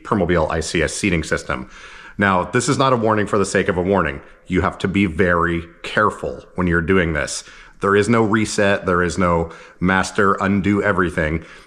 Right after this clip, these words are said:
If you manage to change a setting that's not what you wanted, you have to figure out which setting that was and change it back. Now, a few people are gonna be like, "Hey, get to the point, shut up, quit talking."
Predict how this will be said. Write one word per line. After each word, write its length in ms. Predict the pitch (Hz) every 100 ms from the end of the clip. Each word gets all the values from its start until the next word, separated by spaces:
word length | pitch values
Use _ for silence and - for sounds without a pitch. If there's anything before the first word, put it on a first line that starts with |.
| - -
If 120 | -
you 60 |
manage 320 | 95 98 127 127
to 100 | 110
change 340 | - 113 107
a 60 | 101
setting 440 | - 117 90 85
that's 220 | 82 -
not 360 | 92 87 92 104
what 120 | 92
you 120 | 98
wanted, 500 | 90 85 107 139 139 - - - -
you 200 | 104 104
have 240 | 113 -
to 100 | 120
figure 380 | - 117 98 95
out 240 | 98 85
which 240 | 98 107 -
setting 360 | - 131 95
that 200 | 82 76
was 360 | 76 76 76 - -
and 160 | 90
change 300 | - 90 80
it 160 | 69 65
back. 340 | 78 62 - - - -
Now, 160 | 120 120
a 40 |
few 140 | 160 151
people 320 | 139 120 104
are 60 |
gonna 180 | 104 104
be 140 | 95 95
like, 220 | 92 -
"Hey, 260 | - 120
get 160 | 95 120
to 80 | 95
the 40 |
point, 400 | 92 - 101 95
shut 220 | - 107
up, 160 | 95 -
quit 180 | - -
talking." 440 | 107 87 78 67